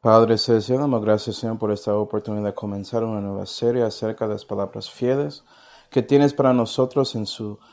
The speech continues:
Escritura. Entonces, Señor, por favor, llénanos con su Espíritu Santo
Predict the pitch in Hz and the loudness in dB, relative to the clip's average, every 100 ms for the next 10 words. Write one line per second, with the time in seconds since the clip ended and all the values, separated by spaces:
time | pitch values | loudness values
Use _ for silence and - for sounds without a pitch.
0 | _ 107 101 - 104 - 135 123 90 - | _ -6 -6 -6 -8 0 2 2 0 -6
1 | _ _ _ _ - _ - 107 113 - | _ _ _ _ -20 _ -6 -4 -4 -4
2 | 113 110 139 147 117 - 110 120 139 120 | -4 0 0 2 0 2 2 4 4 2
3 | 113 123 120 117 - 110 - 110 104 110 | 0 -2 -4 -8 -6 -6 -6 -8 -8 -8
4 | - 147 160 151 160 156 | -2 0 0 -2 -6 -10